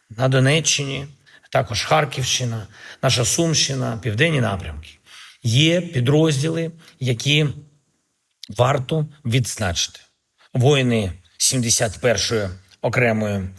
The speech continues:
єгерської бригади Д Ш В, саме на Сумщині,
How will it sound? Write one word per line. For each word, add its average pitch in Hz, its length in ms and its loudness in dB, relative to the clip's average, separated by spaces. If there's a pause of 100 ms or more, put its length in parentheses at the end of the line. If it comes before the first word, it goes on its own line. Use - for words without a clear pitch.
(140)
єгерської 110 580 0
бригади 107 360 0
Д 104 160 0
Ш 113 160 0
В, 120 260 -2 (920)
саме 120 280 2
на 110 120 0
Сумщині, 147 600 -2